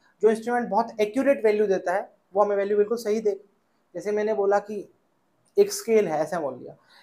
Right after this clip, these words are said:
एक scale एक meter का है, वो एक meter की बात करना start करेगा, बिल्कुल accurate value देगा।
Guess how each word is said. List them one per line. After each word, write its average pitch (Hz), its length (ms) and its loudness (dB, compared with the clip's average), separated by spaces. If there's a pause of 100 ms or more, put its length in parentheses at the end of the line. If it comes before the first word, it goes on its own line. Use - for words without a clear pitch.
(100)
एक 226 160 8
scale 240 280 4
एक 220 340 2
meter 208 240 0
का 160 120 -2
है, 160 80 2
वो 208 320 0
एक 240 180 0
meter 240 320 0
की 269 120 -4
बात 220 280 4
करना 190 200 -2
start 180 260 0
करेगा, 175 280 -6
बिल्कुल 233 260 0
accurate 247 360 0
value 226 180 0
देगा। 196 280 -6